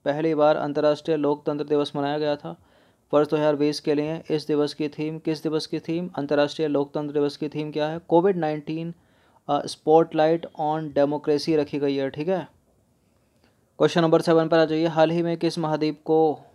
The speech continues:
वाइल्ड पोलियो मुक्त घोषित किया गया है? किस महाद्वीप को घोषित किया गया है वाइल्ड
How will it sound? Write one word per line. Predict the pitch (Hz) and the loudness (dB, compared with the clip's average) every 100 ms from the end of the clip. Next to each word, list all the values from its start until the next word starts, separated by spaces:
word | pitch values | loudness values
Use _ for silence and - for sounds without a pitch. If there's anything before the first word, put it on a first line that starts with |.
| _ | _
वाइल्ड | 135 139 156 165 165 | 4 6 6 4 0
पोलियो | 156 147 156 | 0 0 2
मुक्त | 147 147 156 | 0 -2 -4
घोषित | 143 143 156 | -6 -6 -10
किया | - 143 | -2 0
गया | 139 143 | 2 -2
है? | 139 156 _ _ _ _ _ _ _ _ _ | -4 -14 _ _ _ _ _ _ _ _ _
किस | 156 160 - | 0 0 0
महाद्वीप | 147 151 156 156 147 | -4 -2 0 0 0
को | 160 147 | 0 0
घोषित | 147 143 165 | -2 -4 -6
किया | - 151 | -2 0
गया | 147 151 | 2 0
है | 147 151 | 0 -4
वाइल्ड | 147 143 151 156 | 2 4 4 2